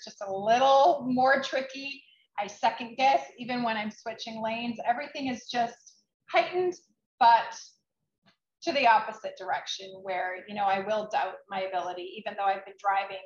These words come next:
for over thirty years, you know, I'll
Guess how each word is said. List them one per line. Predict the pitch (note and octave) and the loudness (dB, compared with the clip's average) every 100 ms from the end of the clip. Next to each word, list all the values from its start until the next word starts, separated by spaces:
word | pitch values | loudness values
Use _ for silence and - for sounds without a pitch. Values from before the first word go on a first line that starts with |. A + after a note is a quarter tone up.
| - _ _ - | -18 _ _ -8
for | - | -4
over | A#3 A3+ B3+ | -4 -4 -6
thirty | A#3+ A3+ A3+ | -6 -8 -8
years, | G#3+ G#3+ F#3 F3+ - | -8 -8 -10 -14 -16
you | G#3+ | -8
know, | G#3 | -2
I'll | F3+ F3 F3+ | 0 0 -2